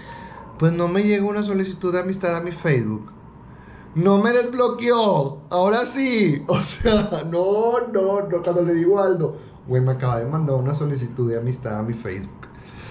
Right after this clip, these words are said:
O sea, claro que, obviamente, no lo acepté. Claro que le eliminé la solicitud.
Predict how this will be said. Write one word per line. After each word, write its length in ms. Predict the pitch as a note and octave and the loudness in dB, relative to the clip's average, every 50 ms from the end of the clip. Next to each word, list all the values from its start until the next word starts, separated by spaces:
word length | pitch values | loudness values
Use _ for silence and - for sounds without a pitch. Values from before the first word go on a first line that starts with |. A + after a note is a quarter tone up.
| - - - | -18 -6 2
O 160 | - C3+ D3+ | 4 4 4
sea, 580 | D3+ D#3 F3+ F3+ F3 E3+ E3 D3+ C#3+ - - - - - - - - - - - - - - - | 6 4 4 4 4 2 2 0 0 -2 -6 -14 -20 -20 -20 -20 -20 -20 -20 -20 -20 -20 -4 0
claro 380 | F#3 F3+ E3+ E3 F3+ G#3 G#3+ | 2 2 4 4 2 2 2
que, 420 | - A#3 A3+ G#3+ G3 D3+ - - - - | 2 2 4 4 4 4 2 -2 -8 -2
obviamente, 460 | - D#3+ D#3 E3 F3 F3+ F3+ D#3+ F3+ E3+ | 2 2 4 4 2 0 -2 -2 -2 -2
no 80 | E3 | 0
lo 100 | D#3+ E3 | 0 0
acepté. 580 | E3+ D#3 D#3+ - - - C#3 B2 B2 - - - - | 0 -2 -2 -4 -2 0 0 0 0 -2 -6 -12 -4
Claro 320 | - D#3 D3 D3 D3 D#3 D3+ | -2 0 2 2 2 0 0
que 200 | - F#3+ F3+ - - | 0 -2 -2 -2 -2
le 160 | D3 C#3+ C#3+ | 0 0 2
eliminé 440 | C#3 C#3 C#3 C#3 C#3 C3+ C3+ C3 B2+ | 2 2 0 0 -2 0 0 0 0
la 140 | C3+ C#3+ | 0 0
solicitud. 640 | D3 D3+ D3+ D3+ D3+ D3+ C#3 - - B2+ A#2+ A2+ A2 | 0 0 2 2 2 2 0 -2 -2 -2 -2 -2 -4